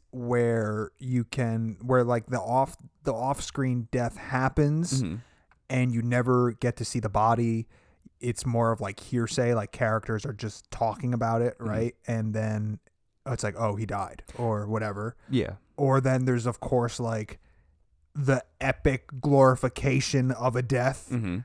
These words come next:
Speaker 1: Think kinda what I mentioned in, like, the th-, uh, the episode of, like, most impactful deaths of,
Speaker 2: Mm-hmm.
Speaker 1: like, Leonidas. Like, that is just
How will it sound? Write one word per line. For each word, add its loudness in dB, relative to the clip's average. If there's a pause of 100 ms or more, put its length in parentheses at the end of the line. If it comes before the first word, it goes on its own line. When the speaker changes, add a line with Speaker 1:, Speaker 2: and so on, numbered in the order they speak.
(160)
Speaker 1:
Think 0
kinda 0
what 4
I 4
mentioned 0
in, -2
like, -4
the 0
th-, -8
uh, -2
the -4
episode 0
of, -2
like, -2
most 0
impactful -4
deaths 0
of, 2
Speaker 2:
Mm-hmm. 0
Speaker 1:
like, -2 (140)
Leonidas. -2 (280)
Like, -6 (260)
that 6
is 4
just 0